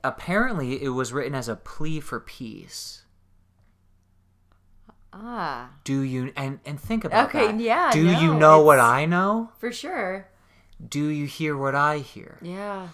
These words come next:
Speaker 1: And, um,
Speaker 2: We
Speaker 1: I'm
Speaker 2: gotta
Speaker 1: wondering
Speaker 2: buy,
Speaker 1: if
Speaker 2: we gotta buy that album.
Speaker 1: I'm wondering if we just wanna be with that for a minute.
Speaker 2: Yeah, I wanna be with that all the time.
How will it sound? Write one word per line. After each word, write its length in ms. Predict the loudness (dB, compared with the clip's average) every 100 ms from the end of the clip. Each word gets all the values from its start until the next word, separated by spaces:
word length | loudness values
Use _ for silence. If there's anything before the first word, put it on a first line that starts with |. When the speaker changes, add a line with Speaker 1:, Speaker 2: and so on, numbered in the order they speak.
| -12
Speaker 1:
And, 640 | -6 -4 -4 -4 -6 -4
um, 560 | -2 0 0 -4 -8 -14 _ _ _ -14
Speaker 2:
We 80 | -6
Speaker 1:
I'm 60 |
Speaker 2:
gotta 100 | 2
Speaker 1:
wondering 200 | 4 4
Speaker 2:
buy, 40 | 0
Speaker 1:
if 100 | -2
Speaker 2:
we 80 | -6
gotta 180 | -4
buy 180 | -4 -6
that 160 | -6 -10
album. 400 | -10 -12 -14 -10
Speaker 1:
I'm 200 | -8 -6
wondering 340 | -6 -6 -6
if 140 | -8 -10
we 80 | -12
just 200 | -12 -10
wanna 160 | -10
be 180 | -10 -12
with 140 | -12 -12
that 260 | -12 -12
for 100 | -16
a 80 | -16
minute. 280 | -16 -20 -20 _ _ -20
Speaker 2:
Yeah, 200 | -18 -14
I 60 | -12
wanna 180 | -12
be 120 | -12 -12
with 160 | -12
that 120 | -14 -14
all 180 | -16 -16
the 80 |
time. 520 | -18 -20 -20 -20 -20